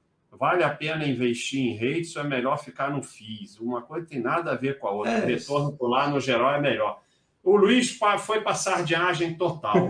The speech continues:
Speaker 2: <laughs>
Speaker 1: Aí a gente entrou na sardinhagem. Fala aí, Roy.
Speaker 2: A, a gente deu a mão, ele quis logo o braço, né, da
Speaker 1: É.
Speaker 2: sardinhagem. Mas falando dos REITs, é, um ter esse discernimento que não é fee. REITs não são fees, tá? Então são coisas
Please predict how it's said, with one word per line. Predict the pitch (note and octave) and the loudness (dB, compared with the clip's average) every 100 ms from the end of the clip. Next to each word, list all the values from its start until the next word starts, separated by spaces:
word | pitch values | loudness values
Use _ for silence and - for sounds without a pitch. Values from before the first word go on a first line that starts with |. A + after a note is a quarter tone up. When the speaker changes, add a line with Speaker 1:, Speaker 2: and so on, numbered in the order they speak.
| D3 | 0
Speaker 2:
<laughs> | - - | -4 -8
Speaker 1:
Aí | A#2+ D#3 G3+ | -2 0 2
a | F3+ D3+ | 2 2
gente | C3 F3 E3+ D3+ | 0 0 -2 -4
entrou | D3 F#3 | 0 2
na | F#3+ F3+ | 2 0
sardinhagem. | - E3+ D#3 A#2+ G#2 G2 G2+ | 0 -2 -2 -4 -4 -6 -10
Fala | - D3 D3+ | -10 -6 -2
aí, | B2 A2 | 0 -2
Roy. | A2+ B2 | -2 0
Speaker 2:
A, | A2 - - | -2 -2 -2
a | |
gente | D#3 D#3+ F3 | 2 2 2
deu | D#3+ E3+ | 2 4
a | |
mão, | D#3+ D#3 E3+ | 4 4 2
ele | F3 | 0
quis | - E3+ | 0 2
logo | D#3 D#3 D3+ | 2 2 2
o | |
braço, | D3 D3+ D3 D#3 - | 2 2 2 0 -2
né, | D3+ C#3+ C#3+ | 0 2 0
da | C3+ B2+ B2 C3+ | 0 0 0 0
Speaker 1:
É. | |
Speaker 2:
sardinhagem. | - C#3+ C3+ C#3+ C#3 C3+ C3+ B2+ B2+ - - _ | 2 2 2 2 2 2 0 -2 -6 -12 -18 _
Mas | C#3+ D#3+ E3+ | -2 0 2
falando | A3+ A3+ A#3+ | 2 4 4
dos | |
REITs, | F3+ E3+ - - | 4 2 0 -10
é, | - - _ _ _ _ _ | -18 -20 _ _ _ _ _
um | A3 C4+ B3 - | 2 4 4 4
ter | G3+ G#3 | 4 2
esse | F#3 | -2
discernimento | F3+ - F#3 F3+ E3+ E3+ | -6 0 2 4 2 0
que | F3 G3+ | -2 -2
não | F#3 F#3+ F3 | 0 2 2
é | F3+ | 2
fee. | - C3+ A#2+ B2 - - | -2 -4 -4 -6 -10 -10
REITs | D3+ E3 - | -4 -4 -2
não | D3 D#3+ | -2 -2
são | E3 D#3 | -2 -6
fees, | - - C#3+ E3 - | -6 -4 -2 -4 -6
tá? | C#3+ C#3 C3+ - - _ | -8 -8 -8 -16 -20 _
Então | - F3 | -4 -2
são | F#3 | 2
coisas | G3 F#3+ F#3+ | 2 0 -2